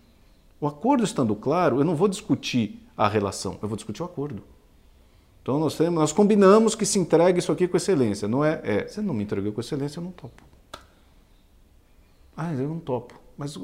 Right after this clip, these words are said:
mas, ai, o fornecedor falou isso, o cara não entregou." "Tá bom, sou super empático,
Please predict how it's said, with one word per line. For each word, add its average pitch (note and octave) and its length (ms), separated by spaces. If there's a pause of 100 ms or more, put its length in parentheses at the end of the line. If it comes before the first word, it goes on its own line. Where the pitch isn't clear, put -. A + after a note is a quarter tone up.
(600)
mas, F#3 400
ai, G3 220
o F#3 80
fornecedor F#3 960
falou F3+ 360
isso, F#3 500
o F3+ 140
cara F#3+ 340
não F#3 120
entregou." F3 720 (1160)
"Tá - 80
bom, B3 180 (160)
sou - 160
super - 260
empático, - 540